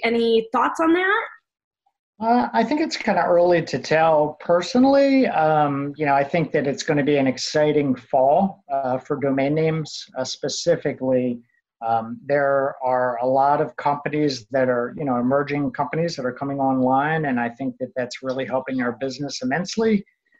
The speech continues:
Speaker 2: Um, so it's exciting. It's, uh, you know, every day is something unique, and I think the pandemic has certainly changed and altered the landscape, but in a good way for domain names.
Speaker 1: All right. Uh, good to hear.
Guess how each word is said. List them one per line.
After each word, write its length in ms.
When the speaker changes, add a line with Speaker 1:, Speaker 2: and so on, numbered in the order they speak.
Speaker 2:
Um, 380
so 220
it's 120
exciting. 500
It's, 260
uh, 140
you 160
know, 100
every 220
day 120
is 120
something 280
unique, 600
and 260
I 120
think 240
the 140
pandemic 600
has 220
certainly 840
changed 580
and 160
altered 420
the 80
landscape, 680
but 140
in 160
a 40
good 200
way 260
for 220
domain 320
names. 340
Speaker 1:
All 220
right. 320
Uh, 320
good 160
to 60
hear. 360